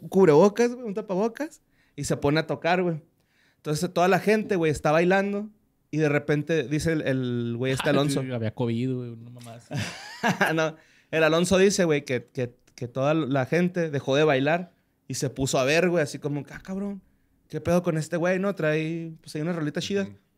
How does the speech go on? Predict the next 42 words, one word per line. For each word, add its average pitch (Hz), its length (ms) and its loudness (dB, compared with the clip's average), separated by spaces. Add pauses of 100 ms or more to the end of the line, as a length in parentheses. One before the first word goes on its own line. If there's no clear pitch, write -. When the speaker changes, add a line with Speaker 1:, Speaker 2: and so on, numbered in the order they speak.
Speaker 1:
Entonces 156 240 -4
empiezan 175 400 0
a 156 60 0
ver 185 280 0 (300)
y 143 80 -4
dice, 151 160 -2
"Este - 160 -6
güey 208 140 0
está 226 180 -2
tocando 180 320 -4
una 214 160 -2
canción 160 300 -2
de 190 40 0
los 202 140 -2
sesentas 180 500 -2
con 143 180 -4
ritmos 160 300 -4
de 190 80 -2
los 170 140 -4
ochentas, 202 480 -10
güey. 262 200 -14 (460)
Está - 160 -16
bien 202 140 -4
cabrón, 214 340 -4
güey. 240 160 -4
O 185 60 0
sea, 185 80 -2
era 185 100 0
una 208 120 -2
canción 180 540 -2
lenta 247 440 -2
con 165 160 -6
un 165 100 -2
doble 190 240 0
tempo 240 540 -2
y 165 260 -4
este 147 220 -6
güey 196 100 -4
lo 196 80 -2
está 190 140 -8
haciendo 196 260 -2
bien." 220 320 -2